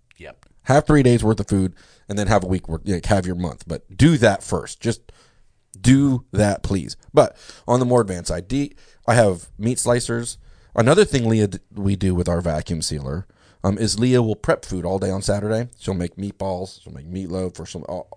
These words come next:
Speaker 2: uh, she'll make all of these different meals and not cook them, just have the meats prepped,
Speaker 1: Right.
Speaker 2: or the proteins prepped, or the servings prepped, vacuum seal them, put 'em in the freezer, and then for the month, when,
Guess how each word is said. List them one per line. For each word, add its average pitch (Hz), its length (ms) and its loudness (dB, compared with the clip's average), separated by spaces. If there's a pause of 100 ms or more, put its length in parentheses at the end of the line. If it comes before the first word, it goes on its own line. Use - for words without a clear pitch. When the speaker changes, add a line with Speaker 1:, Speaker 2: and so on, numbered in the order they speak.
(160)
Speaker 2:
uh, 58 60 -18
she'll - 160 -8
make 104 220 -4
all 104 160 -2
of 110 80 -4
these 101 160 -4
different 95 280 -6
meals 107 440 -2 (840)
and 107 160 -2
not 127 280 0
cook - 300 0
them, 160 220 0
just 113 200 -4
have 104 240 -4
the 90 60 -6
meats 95 360 -8
prepped, - 580 -8 (120)
Speaker 1:
Right. 107 240 -14
Speaker 2:
or 98 80 -2
the 90 60 -6
proteins 139 560 -4
prepped, 147 380 -4
or 101 140 -2
the 90 160 -6
servings 131 600 -4
prepped, 156 300 -2 (320)
vacuum 110 540 2
seal 90 300 -4
them, 87 220 -10 (480)
put 165 160 -2
'em 151 100 -2
in 107 60 -2
the 95 80 -8
freezer, 110 440 -4 (260)
and 120 120 2
then 123 100 2
for 139 140 2
the 120 100 0
month, 151 380 2 (600)
when, 117 440 0